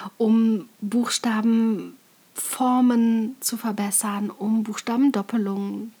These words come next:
zu verbessern, um Buchstabenverbindungen zu verbessern. You name it, you get it. Ähm, man kann da sehr, sehr viel mit verbessern. Das Ganze ist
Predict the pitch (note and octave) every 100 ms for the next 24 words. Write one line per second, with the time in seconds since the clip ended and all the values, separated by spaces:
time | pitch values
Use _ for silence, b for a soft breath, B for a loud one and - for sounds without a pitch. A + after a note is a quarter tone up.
0 | _ - A3 G#3+ G#3+ G3 G3 G#3 G3+ G3+
1 | G#3+ - A3+ A#3+ D4 A#3+ A#3 A3+ A3 G#3+
2 | A3 G#3 G3 G3 G3 F#3+ G3 B B B
3 | B B B B B C#4+ G#3+ A3+ G#3 G3+
4 | G#3 G3+ G3+ F#3+ F#3+ A3 A#3 B3 - -
5 | - G3 F#3+ G3 F#3+ G3 - F#3+ F3+ F3
6 | F3 F#3+ G3+ B3 C4 B3+ A#3+ A#3 - A#3
7 | A3 G#3 G#3 G#3 G#3 B B B - G#3+
8 | G3+ G3 G#3+ A3+ G3+